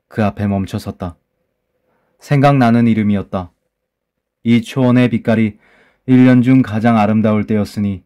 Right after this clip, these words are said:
작년 이맘때가 아니었을까. 세 번째의 낙방을 경험한 허니 어디 가서 머리나 식히고 오겠다며 여비를 타가지고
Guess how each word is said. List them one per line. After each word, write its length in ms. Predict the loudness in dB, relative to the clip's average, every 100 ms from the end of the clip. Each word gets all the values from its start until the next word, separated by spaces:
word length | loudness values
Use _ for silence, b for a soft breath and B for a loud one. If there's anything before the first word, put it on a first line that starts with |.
| _ _ _ _
작년 440 | -6 -2 2 4
이맘때가 480 | 4 2 0 0 0
아니었을까. 640 | 0 -2 -4 -12 -14 -16 -16 _ _ _ _ _ _ _
세 240 | _ -4 0
번째의 460 | 0 2 2 2 2
낙방을 580 | 0 -2 0 2 0
경험한 460 | -2 -4 -2 0 -2
허니 400 | -4 -4 -4 -8 b b b b b
어디 240 | -2 2
가서 240 | 2 2 2
머리나 360 | 2 4 2
식히고 440 | 0 -6 -6 0 0
오겠다며 580 | 0 -2 -2 0 -2 b b -6
여비를 400 | -2 0 0 -2
타가지고 600 | -4 -4 -4 -4 -8 -10